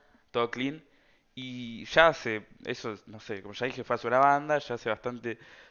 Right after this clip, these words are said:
por suerte no lo hago y espero que nadie de acá lo haga y nunca, porque no está bueno. Pero bueno, esta fue la anécdota de hoy, del momento, cómo le quebró el cuello a una piba, cómo un amigo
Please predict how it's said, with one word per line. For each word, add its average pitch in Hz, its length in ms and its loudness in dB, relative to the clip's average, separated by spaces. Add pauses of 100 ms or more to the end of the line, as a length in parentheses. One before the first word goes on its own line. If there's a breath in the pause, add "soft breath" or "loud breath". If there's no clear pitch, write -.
(160 loud breath)
por 113 160 -2
suerte 131 440 -2 (140)
no 135 220 2
lo 156 160 8
hago 190 420 8
y 127 260 -4
espero 151 340 4
que 127 140 0
nadie 151 320 4
de 123 100 4
acá 143 120 2
lo 143 120 4
haga 156 360 6 (460)
y 117 100 -12
nunca, 147 380 0 (320 loud breath)
porque 107 180 -8
no 131 80 0
está 165 140 8
bueno. 175 320 10 (680 loud breath)
Pero 160 200 10
bueno, 131 380 8
esta 185 240 2
fue 170 380 0
la 120 200 4
anécdota 139 420 4
de 120 100 4
hoy, 143 160 6
del 127 140 2
momento, 131 480 -4
cómo 139 240 -4
le 113 160 -6
quebró 123 180 0
el 139 80 0
cuello 139 200 -4
a 117 40 -10
una 110 140 -4
piba, 135 380 4
cómo 131 160 -6
un 131 60 -2
amigo 135 520 0